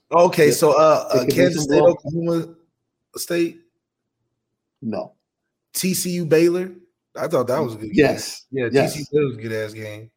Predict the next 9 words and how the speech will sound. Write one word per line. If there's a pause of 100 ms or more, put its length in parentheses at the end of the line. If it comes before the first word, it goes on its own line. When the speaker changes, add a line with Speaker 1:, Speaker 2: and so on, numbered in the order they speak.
(140)
Speaker 2:
Yep. (600)
Speaker 1:
That's
six. (1300)
And
you
said
including
blowouts? (180)
Speaker 2:
Yes.